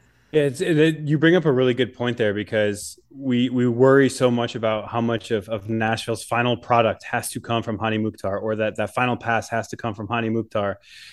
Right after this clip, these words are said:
And we see that it doesn't necessarily always have to, but when you have a guy that has the ability that he has and he adds a second and then a third, it's something that you look at and say,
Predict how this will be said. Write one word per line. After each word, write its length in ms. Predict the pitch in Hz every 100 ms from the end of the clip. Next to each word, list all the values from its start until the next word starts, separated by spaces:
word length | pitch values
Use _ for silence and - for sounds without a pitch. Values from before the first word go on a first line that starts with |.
| - -
And 100 | 170
we 60 |
see 160 | 165 240
that 140 | 247
it 100 | 160
doesn't 240 | 147 143 139
necessarily 600 | 117 117 - 120 131 113
always 260 | 104 104
have 200 | 113 101 -
to, 260 | 113 110 101
but 140 | 117
when 140 | 117
you 80 | 117
have 160 | 131 135
a 60 |
guy 240 | 131 127 127
that 160 | 127
has 280 | 117 127 131
the 80 | 131
ability 380 | 120 127 135 131
that 180 | 120 113
he 160 | 123
has 320 | 117 113 113
and 80 | 113
he 140 | 120 113
adds 480 | 120 123 117 - _ _ -
a 80 | 117
second 400 | - 120 120 110
and 120 | 113
then 200 | 117 113
a 80 | 101
third, 420 | - 120 117 113
it's 160 | 104
something 320 | - 113 120 113
that 120 | 113
you 120 | 110
look 180 | 117 120
at 80 | 117
and 120 | 107
say, 300 | - 113